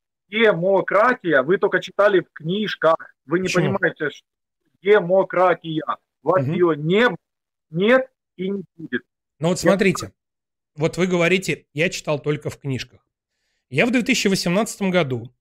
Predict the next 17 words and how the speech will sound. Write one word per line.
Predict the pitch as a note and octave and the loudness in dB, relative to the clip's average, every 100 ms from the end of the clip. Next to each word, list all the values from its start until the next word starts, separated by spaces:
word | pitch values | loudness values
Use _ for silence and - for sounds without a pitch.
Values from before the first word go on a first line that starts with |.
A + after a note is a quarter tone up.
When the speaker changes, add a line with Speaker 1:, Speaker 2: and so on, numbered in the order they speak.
| _ _ _ _ _ _ - | _ _ _ _ _ _ -4
Speaker 2:
э, | D#3 D3+ D3 | 0 2 2
был | C#3+ C4+ - | 2 0 0
членом | - A#3 A3 | -2 0 0
избирательной | D3 D3 F#3+ G#3 G3 | 0 2 0 0 -2
комиссии | - E3+ C3+ B2 - D3 - | -2 -2 -2 -6 -8 -10 -12
с | - | -14
правом | - F#3+ A#3 F#3+ | -2 2 4 2
выборного | D3 E3 F#3 E3+ D#3 D3 | 2 2 2 0 0 0
го-, | D3+ E3+ | 0 0
э, | |
с | C#3+ | 0
правом | F#3+ A3 F3+ | 0 2 2
решающего | D#3+ F#3+ G3 - E3 | 0 0 0 0 -2
голоса, | D3+ B2 A#2 - | -2 -4 -4 -10
кстати, | - D#3+ C#3 | -10 -8 -8
при | C#3 E3 | -6 -6
подписи, | D#3+ D#3 - - D3 | -4 -6 -6 -12 -12